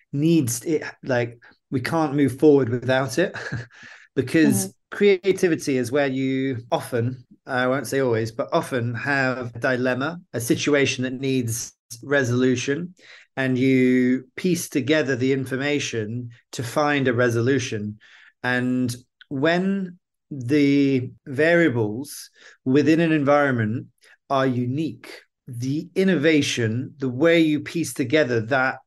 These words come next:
Speaker 1: innovation to find the solution is creativity. So a zero waste restaurant can't accept packaging. We don't have a bin.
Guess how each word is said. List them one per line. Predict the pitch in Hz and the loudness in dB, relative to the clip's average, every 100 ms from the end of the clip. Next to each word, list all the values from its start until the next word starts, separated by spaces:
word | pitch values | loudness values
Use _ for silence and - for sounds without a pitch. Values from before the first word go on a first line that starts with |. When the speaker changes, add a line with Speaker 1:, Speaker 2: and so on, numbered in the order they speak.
| _ - | _ -4
Speaker 1:
innovation | 151 135 139 143 - 123 113 | -2 0 2 2 0 -4 -6
to | 117 | -4
find | 135 135 127 | -2 0 0
the | 120 | -2
solution | 123 127 147 - 110 104 107 - - _ _ | -2 -2 -2 -2 -6 -6 -10 -14 -20 _ _
is | 143 143 120 113 | 2 4 2 -2
creativity. | - 131 120 120 127 123 143 151 175 175 - | 0 2 2 0 -2 0 0 0 -2 -8 -10
So | - 160 147 147 - 156 | 0 4 4 0 -4 -2
a | |
zero | 139 170 180 160 | 2 4 4 4
waste | 160 156 - | 4 0 -2
restaurant | 117 - 113 113 123 - - | -4 -4 -6 -6 -8 -14 -12
can't | - 156 143 | -6 -2 -2
accept | - 143 - | -2 -2 -2
packaging. | - - 123 101 98 104 - | -4 -2 -4 -6 -8 -8 -2
We | 120 | 0
don't | 117 | 0
have | 104 | -2
a | |
bin. | 104 170 127 101 | 2 2 4 0